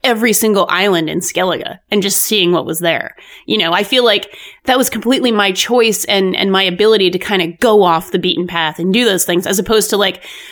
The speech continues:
well, you can't beat the game if you don't get twelve, I don't know,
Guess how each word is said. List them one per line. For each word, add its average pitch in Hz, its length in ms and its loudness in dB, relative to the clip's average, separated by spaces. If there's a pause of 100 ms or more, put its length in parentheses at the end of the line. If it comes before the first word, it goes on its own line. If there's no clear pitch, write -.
(120)
well, 247 180 4
you 269 140 2
can't 330 240 2
beat 294 160 0
the 247 60 -2
game 262 260 0
if 208 140 -4
you 220 60 0
don't 220 200 0
get 220 220 -2
twelve, 226 520 0 (460)
I 208 140 -4
don't 165 180 -2
know, 156 380 -4